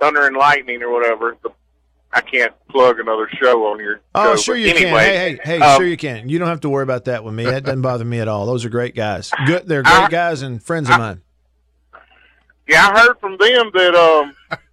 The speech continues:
Speaker 2: <laughs>
Speaker 1: that Joe Moorhead actually let them in the, the war room, and they were talking about how personable he was with the guys and everything. So,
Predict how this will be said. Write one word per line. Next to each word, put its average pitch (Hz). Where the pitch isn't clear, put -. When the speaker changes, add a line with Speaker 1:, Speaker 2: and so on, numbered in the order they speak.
Speaker 2:
<laughs> -
Speaker 1:
that 156
Joe 220
Moorhead 214
actually 196
let 214
them 190
in 202
the, 135
the 143
war 185
room, 123
and 139
they 175
were 175
talking 170
about 165
how 160
personable 180
he 175
was 170
with 175
the 160
guys 170
and 151
everything. 170
So, 151